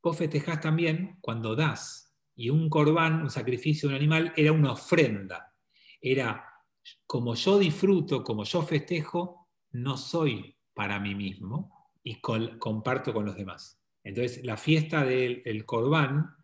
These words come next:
nos viene a hablar de nuestra necesidad de dar cada vez que disfrutamos. Al mismo tiempo, esa misma festividad te invita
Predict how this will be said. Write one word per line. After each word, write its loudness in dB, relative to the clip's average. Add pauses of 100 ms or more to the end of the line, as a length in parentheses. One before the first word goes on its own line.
(220)
nos -6
viene -2
a 0
hablar -2 (260)
de -6
nuestra -8
necesidad -2 (240)
de -4
dar 4 (560)
cada 0
vez 4
que -4
disfrutamos. -8 (1000)
Al -2
mismo 4
tiempo, 4 (520)
esa 6
misma 4
festividad 2 (240)
te 4
invita 4